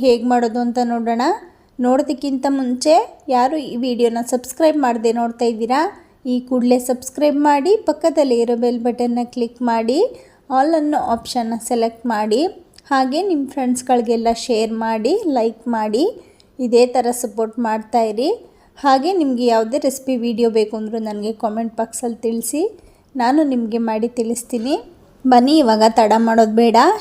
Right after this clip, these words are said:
ಹೇಗೆ ಮಾಡೋದು ಅಂತ ನೋಡೋಣ. ನೋಡಿ, ಇಲ್ಲಿ ನಾನು ಒಂದು ಚಿಕ್ಕ ಜಾರ್ನ ತೊಗೊಂಡಿದ್ದೀನಿ. ಅದಕ್ಕೆ ಒಂದು ಕಪ್ಪಷ್ಟು ತೆಂಗಿನಕಾಯಿ ತುರಿನ ಹಾಕೋತಾ ಇದ್ದೀನಿ, ಹಸಿ ತೆಂಗಿನಕಾಯಿ ತುರಿ. ಇದಕ್ಕೆ ಸ-, ರುಬ್ಬೋದಕ್ಕೆ ಎಷ್ಟು ಬೇಕೋ ಅಷ್ಟು ನೀರನ್ನು ಹಾಕ್ಕೊಂಡು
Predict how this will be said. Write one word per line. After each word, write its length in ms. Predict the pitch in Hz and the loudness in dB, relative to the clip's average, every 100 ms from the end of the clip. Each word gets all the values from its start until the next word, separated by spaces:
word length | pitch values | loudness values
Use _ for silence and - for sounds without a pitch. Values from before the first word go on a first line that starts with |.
| - | 0
ಹೇಗೆ 240 | 240 226 240 | 2 4 2
ಮಾಡೋದು 320 | 226 214 220 233 | 4 2 2 0
ಅಂತ 140 | 226 220 233 | 2 2 2
ನೋಡೋಣ. 340 | 226 226 226 254 440 - - _ _ _ _ _ _ _ _ _ _ _ 269 | 2 2 4 4 4 0 -16 _ _ _ _ _ _ _ _ _ _ _ 2
ನೋಡಿ, 220 | 254 262 302 | 4 6 4
ಇಲ್ಲಿ 160 | 247 247 | 4 2
ನಾನು 200 | 240 233 311 330 | 2 2 4 4
ಒಂದು 160 | 254 262 | 2 -2
ಚಿಕ್ಕ 260 | 247 - 311 247 | -4 -2 2 6
ಜಾರ್ನ 260 | 240 240 240 | 4 4 -2
ತೊಗೊಂಡಿದ್ದೀನಿ. 560 | 233 240 226 208 233 320 403 247 | -2 0 -2 -2 0 0 0 0
ಅದಕ್ಕೆ 280 | 247 247 247 233 | 0 2 2 2
ಒಂದು 160 | 233 254 262 | 0 0 -2
ಕಪ್ಪಷ್ಟು 440 | 254 240 240 311 320 | 2 0 0 -2 0
ತೆಂಗಿನಕಾಯಿ 520 | 262 226 254 247 233 247 | 0 0 -2 0 0 2
ತುರಿನ 300 | 247 233 233 214 240 | 0 0 -2 -4 -4
ಹಾಕೋತಾ 360 | 226 233 233 226 | -4 -2 0 0
ಇದ್ದೀನಿ, 260 | 214 226 320 - | 0 0 0 0
ಹಸಿ 240 | 254 277 269 | -2 -4 -2
ತೆಂಗಿನಕಾಯಿ 500 | 254 233 233 233 226 226 | -2 0 -2 0 0 0
ತುರಿ. 200 | 247 262 403 523 - - _ _ 269 | 0 2 0 -2 -14 -20 _ _ -2
ಇದಕ್ಕೆ 300 | 247 254 294 311 | -2 0 0 0
ಸ-, 160 | - 269 | 0 0
ರುಬ್ಬೋದಕ್ಕೆ 500 | 254 247 302 262 262 - 247 | 0 2 2 0 -4 -4 -4
ಎಷ್ಟು 160 | - - | -2 2
ಬೇಕೋ 260 | 247 247 359 330 | 2 2 2 2
ಅಷ್ಟು 220 | 247 - 254 | 0 -2 0
ನೀರನ್ನು 380 | 233 226 233 233 220 | 0 0 0 0 -2
ಹಾಕ್ಕೊಂಡು 480 | 214 214 214 247 | -2 -4 -2 2